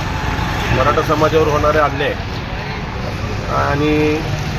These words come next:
आसरे गावामध्ये वारंवार होणाऱ्या एकाच व्यक्तीकडून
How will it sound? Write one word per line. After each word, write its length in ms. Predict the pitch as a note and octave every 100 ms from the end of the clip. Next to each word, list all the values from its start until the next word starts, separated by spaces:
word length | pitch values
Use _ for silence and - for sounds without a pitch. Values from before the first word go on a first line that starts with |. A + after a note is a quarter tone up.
| - - - - - - A#2+
आसरे 300 | C3 D#3 D#3+
गावामध्ये 540 | D#3 D3+ D3+ D3+ D#3
वारंवार 500 | D#3 D3 D3+ D3+ D3+
होणाऱ्या 1080 | D3+ C#3+ C#3+ D3 D3 D3+ D#3+ - - - D3+
एकाच 300 | D#3 F3+ F3
व्यक्तीकडून 600 | E3 D#3 F3 D#3 D3+